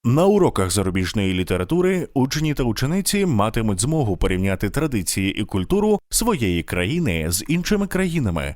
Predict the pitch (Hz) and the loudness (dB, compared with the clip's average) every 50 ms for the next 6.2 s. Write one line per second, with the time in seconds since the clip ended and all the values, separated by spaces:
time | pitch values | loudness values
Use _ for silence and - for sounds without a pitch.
0 | - _ - - 127 123 - 127 107 - 110 101 98 92 123 135 131 139 143 127 | -12 _ -4 -2 0 2 2 0 2 2 0 0 2 2 0 0 0 0 0 0
1 | 98 82 - 82 85 82 78 - - 87 95 123 151 156 165 208 202 196 185 185 | 0 -2 -2 0 0 0 -2 -2 -2 -2 0 0 0 0 0 0 0 2 0 0
2 | 170 113 98 85 82 80 - 92 90 - - - 156 156 147 110 78 76 69 60 | 0 0 0 0 0 -2 -2 -2 -2 -2 0 -2 0 0 0 -2 -2 -2 -4 -6
3 | - - _ - - - - 214 202 - 143 - - - 190 180 113 87 82 - | -8 -12 _ -10 -6 0 2 2 2 2 0 -2 0 0 0 2 0 0 0 -2
4 | 82 82 85 92 120 151 147 170 180 - - 208 208 190 185 196 202 190 - 180 | -2 -2 0 0 -2 -2 -2 -2 -4 -2 0 0 0 0 2 0 0 0 0 0
5 | 160 139 107 90 85 85 87 90 87 - - - 95 95 135 156 165 156 151 - | 0 0 0 -2 0 -2 -2 -2 -2 -2 -4 -4 -2 -2 -2 -2 0 -2 -2 -2
6 | - 196 190 190 | 0 0 0 0